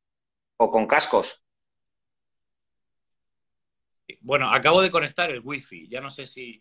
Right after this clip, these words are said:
Speaker 2: así está, está algo mejor.
Speaker 1: Está mejor, creo.
Speaker 2: Ahora, ahora he conectado el wifi, ¿vale? A ver, a, a ver, eh, cuentan. Se corta, se corta, pero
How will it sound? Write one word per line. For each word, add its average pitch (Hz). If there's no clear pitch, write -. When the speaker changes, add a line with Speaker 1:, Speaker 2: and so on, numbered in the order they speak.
Speaker 2:
así -
está, 107
está 117
algo 110
mejor. 135
Speaker 1:
Está -
mejor, 127
creo. 110
Speaker 2:
Ahora, 123
ahora 143
he 143
conectado 127
el 101
wifi, 95
¿vale? 135
A 107
ver, 107
a, 101
a -
ver, 104
eh, 95
cuentan. 80
Se -
corta, 113
se -
corta, 104
pero 98